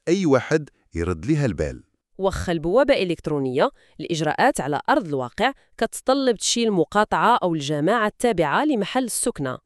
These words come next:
Speaker 1: بالنسبة لتصنيف البوابة يقدر يكون معقد شوية.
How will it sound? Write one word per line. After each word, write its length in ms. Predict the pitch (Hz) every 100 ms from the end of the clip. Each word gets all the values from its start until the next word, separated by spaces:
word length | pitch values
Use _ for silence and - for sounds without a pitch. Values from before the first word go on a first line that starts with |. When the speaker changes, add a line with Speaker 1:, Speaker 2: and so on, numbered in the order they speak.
| _
Speaker 1:
بالنسبة 400 | 104 135 160 113
لتصنيف 520 | 117 - 117 120 117 107
البوابة 540 | 87 98 104 101 107
يقدر 300 | 113 101 98
يكون 280 | 95 107 95
معقد 420 | 90 98 - 98
شوية. 400 | - 92 71